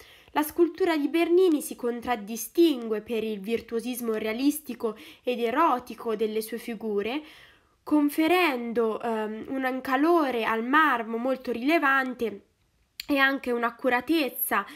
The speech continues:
e una corporeità ai corpi. Lo scultore sceglieva di rappresentare le scene nel loro momento più drammatico e patetico. In questo modo, eh, com-, eh, restituiva un forte effetto teatrale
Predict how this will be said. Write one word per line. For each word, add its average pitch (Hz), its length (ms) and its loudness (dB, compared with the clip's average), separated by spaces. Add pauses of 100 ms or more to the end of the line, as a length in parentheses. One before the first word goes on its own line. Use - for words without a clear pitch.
(240)
e 240 240 2
una 247 260 -2
corporeità 262 840 0 (340)
ai 226 440 0 (100)
corpi. 214 680 -6 (220)
Lo 294 140 -2
scultore 359 640 2
sceglieva 262 500 -2
di 233 140 -4
rappresentare 247 920 0
le 247 120 -4
scene 294 580 -2 (340)
nel 254 180 -2
loro 269 240 -2
momento 254 460 -2
più 247 160 -10
drammatico 240 880 -2
e 247 140 -4
patetico. 240 840 -2 (460)
In 285 100 2
questo 320 340 2
modo, 302 500 4
eh, 233 180 -2
com-, 262 380 -4
eh, 233 340 2
restituiva 269 760 2
un 240 180 -4
forte 269 360 -4
effetto 247 440 -4
teatrale 254 680 0